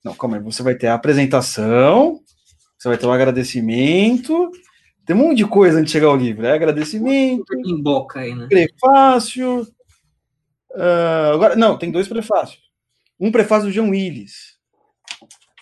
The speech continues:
Speaker 1: tá? Não tem algumas coisas muito interessantes,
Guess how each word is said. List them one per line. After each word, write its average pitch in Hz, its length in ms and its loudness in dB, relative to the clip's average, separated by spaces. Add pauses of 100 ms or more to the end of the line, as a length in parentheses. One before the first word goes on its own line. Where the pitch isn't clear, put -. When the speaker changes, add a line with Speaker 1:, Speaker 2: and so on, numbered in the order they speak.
(140)
Speaker 1:
tá? 127 240 -6
Não 151 120 -10
tem 180 100 -4
algumas 180 240 -6
coisas 190 360 -4
muito 302 640 0
interessantes, 208 1120 0